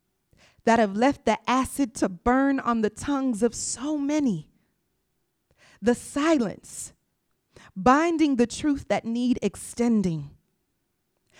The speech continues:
For the silenced who needed to come here to ooze out the thick lining pus of resentment of being hurt in the wrong places. This is our house.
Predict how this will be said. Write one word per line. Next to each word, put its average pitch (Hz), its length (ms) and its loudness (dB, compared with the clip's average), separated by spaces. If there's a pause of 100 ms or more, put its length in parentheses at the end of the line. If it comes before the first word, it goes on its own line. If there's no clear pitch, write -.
(120)
For 277 160 2
the 233 140 6
silenced 277 960 -2 (840)
who 269 160 6
needed 320 400 4
to 339 120 0
come 269 380 0
here 180 300 -2 (920)
to - 180 0 (120)
ooze 330 440 10
out 262 240 2
the 233 100 2
thick - 440 -8
lining 247 360 4
pus - 360 -2
of 226 160 0
resentment 254 640 0
of 185 180 -4
being 247 300 4
hurt - 480 2 (200)
in 247 120 6
the 240 100 8
wrong 262 400 4
places. 269 880 -2 (540)
This 294 200 0
is 220 160 -6 (140)
our 269 340 6
house. 156 680 -6